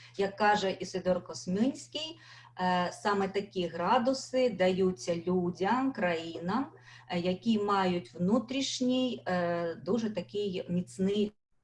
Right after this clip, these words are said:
І так, цей градус дійсно може давати песимізм, душевний надлом,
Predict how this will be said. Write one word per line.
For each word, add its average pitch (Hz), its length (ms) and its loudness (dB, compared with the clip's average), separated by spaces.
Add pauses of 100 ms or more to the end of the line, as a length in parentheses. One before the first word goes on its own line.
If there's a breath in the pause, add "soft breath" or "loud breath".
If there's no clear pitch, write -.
(960)
І - 80 -8
так, - 380 0 (360)
цей 285 380 2
градус 175 720 0 (320 soft breath)
дійсно 277 460 0
може 294 260 2
давати 185 440 4
песимізм, 185 840 -2 (100)
душевний 233 560 2
надлом, 180 640 -2